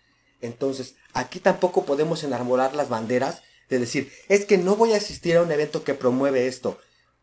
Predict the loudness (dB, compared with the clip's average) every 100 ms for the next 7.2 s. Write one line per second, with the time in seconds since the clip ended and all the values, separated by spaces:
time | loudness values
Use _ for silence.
0 | _ 2 2 2 -2 -2 -4 -8 -6 -8
1 | _ _ _ _ _ _ -2 -2 0 -2
2 | -2 -2 0 0 0 0 2 4 2 2
3 | 0 2 2 2 2 -2 -2 -2 0 2
4 | 0 0 -2 -2 -4 -2 0 0 0 _
5 | _ _ _ _ _ -10 0 0 0 -4
6 | -6 -2 -2 -2 -8 -8 -8 -8 -6 -8
7 | -10 -14